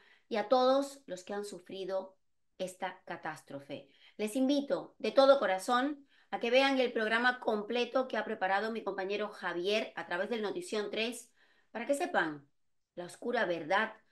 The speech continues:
detrás de este fenómeno meteorológico repentino, porque, insisto,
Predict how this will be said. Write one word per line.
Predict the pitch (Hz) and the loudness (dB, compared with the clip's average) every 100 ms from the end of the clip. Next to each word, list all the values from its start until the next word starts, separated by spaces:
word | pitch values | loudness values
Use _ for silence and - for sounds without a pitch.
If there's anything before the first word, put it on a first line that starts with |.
| _ _ | _ _
detrás | 185 180 196 220 185 | -6 0 2 2 0
de | 180 | 0
este | 196 - 208 - - | -2 -6 -8 -8 2
fenómeno | 254 254 311 269 208 - - _ _ | 4 4 2 2 0 -2 -10 _ _
meteorológico | 196 185 208 220 262 269 254 - 233 - - _ - | -8 -6 -6 -6 -6 -4 -2 0 0 -2 -16 _ -8
repentino, | 226 220 214 285 240 180 - - - | -4 -4 -2 0 0 -2 -8 -20 -6
porque, | 247 254 | -2 0
insisto, | 302 285 339 - - 151 | 0 0 -2 -4 -10 -14